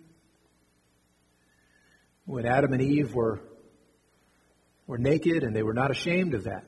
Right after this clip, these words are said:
They did not have, uh, sin entering the picture to cloud their thoughts and their perceptions and their actions, and they were innocent. And we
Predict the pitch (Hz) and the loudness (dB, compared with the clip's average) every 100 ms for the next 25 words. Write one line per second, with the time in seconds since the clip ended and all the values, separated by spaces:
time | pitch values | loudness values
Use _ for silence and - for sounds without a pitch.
0 | - 143 120 113 107 _ _ - 139 139 | -20 -12 -10 -10 -14 _ _ -12 -2 2
1 | 151 127 147 139 131 - - - - - | 4 6 6 6 2 -8 -18 -20 -20 -20
2 | - _ _ _ - 120 107 - 190 180 | -20 _ _ _ -12 -10 -6 4 6 6
3 | 165 156 180 165 139 175 165 143 123 - | 2 2 2 2 2 2 0 -2 -4 -2
4 | 135 131 127 135 139 147 120 - - - | 0 0 -2 2 4 4 0 -12 -20 -20
5 | - 117 123 117 113 160 156 - 151 131 | -10 -2 0 0 4 4 4 2 -2 0
6 | 127 123 127 - 160 - 151 147 117 110 | 0 0 -2 0 0 0 -4 -4 -4 -4
7 | 107 113 139 143 - 139 139 107 104 98 | -2 0 0 -2 -4 -4 -4 -6 -10 -12
8 | - - - _ _ _ _ _ _ _ | -18 -20 -20 _ _ _ _ _ _ _
9 | _ _ _ _ _ 180 156 175 123 127 | _ _ _ _ _ -20 -12 -8 -4 0
10 | 156 120 107 - - _ _ - 143 120 | -2 -4 -10 -16 -20 _ _ -12 -8 0
11 | 131 143 | 2 2